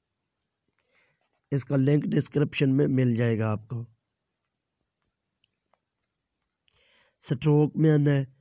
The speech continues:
स्ट्रोक on कर देनी है और वाइट कलर में लगानी है, और सॉरी ब्लैक कलर में लगानी है और वन पे लगानी है।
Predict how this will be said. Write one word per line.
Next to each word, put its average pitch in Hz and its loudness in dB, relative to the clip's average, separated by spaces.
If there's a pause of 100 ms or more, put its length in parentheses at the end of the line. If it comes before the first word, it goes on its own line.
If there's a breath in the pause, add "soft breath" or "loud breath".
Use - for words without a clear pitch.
(260)
स्ट्रोक 139 -2
on 139 2
कर 147 0
देनी 135 2
है 127 -2
और 131 2
वाइट 127 -2
कलर 143 0
में 135 0
लगानी 123 0
है, 123 -2
और 123 -4
सॉरी 131 -2
ब्लैक 131 -2
कलर 151 0
में 135 0
लगानी 131 0
है 131 2
और 120 -2
वन 123 -2
पे 127 -6
लगानी 117 -2
है। 113 -8